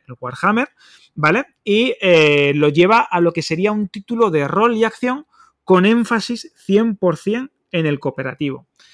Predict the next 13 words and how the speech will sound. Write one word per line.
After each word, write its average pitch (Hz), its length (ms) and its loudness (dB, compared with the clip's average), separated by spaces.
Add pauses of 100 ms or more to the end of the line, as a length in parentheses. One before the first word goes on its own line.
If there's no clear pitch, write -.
(300)
¿Qué 208 160 4
quiere 202 220 2
decir 175 260 -2
esto? - 320 -12 (120)
Es - 160 -4
el 196 180 -4
típico 202 360 -4
juego 262 480 -4
en 147 140 -8
el 135 100 -6
que 127 140 -16
cada 170 240 -2
personaje 160 600 -6